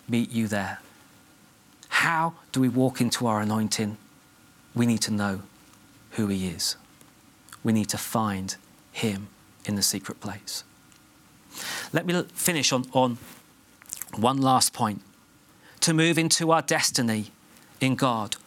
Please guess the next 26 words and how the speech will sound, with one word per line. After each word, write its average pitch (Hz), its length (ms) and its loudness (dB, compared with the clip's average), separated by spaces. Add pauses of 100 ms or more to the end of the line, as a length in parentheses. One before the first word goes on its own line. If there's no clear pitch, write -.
(180)
we 131 80 4
need 123 160 6
to - 80 -2
be 123 80 2
bold. 113 440 -2 (1900)
Let's 147 200 0
carry 160 280 2
on 135 260 2 (200)
the 135 60 -2
story 135 440 2
a 113 80 -4
bit 127 160 -2
further. 123 360 0
We're 135 100 4
into 131 160 0
chapter - 320 0
seventeen 131 520 2
now, 113 180 0
and 113 120 2
you 120 60 2
can 127 240 2
look 135 180 2
and 127 120 4
read 131 180 4
it 131 100 0
in, 127 140 -2